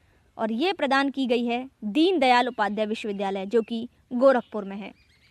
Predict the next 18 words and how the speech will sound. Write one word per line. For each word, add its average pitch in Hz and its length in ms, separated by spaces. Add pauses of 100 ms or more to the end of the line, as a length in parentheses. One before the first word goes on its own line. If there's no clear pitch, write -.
(800)
नेक्स्ट 285 300
क्वेश्चन, - 300 (400)
उत्तर 294 200
प्रदेश 339 280
के 466 100
किस 403 180
जिले 277 240
में 202 300
वेलनेस, 277 540 (120)
एडवेंचर 285 560
और 214 180 (200)
वाटर 277 400
स्पोर्ट्स 302 480 (340)
रिजॉर्ट 262 440
का 247 100
निर्माण 202 360 (100)
किया 277 240
जाएगा? 185 360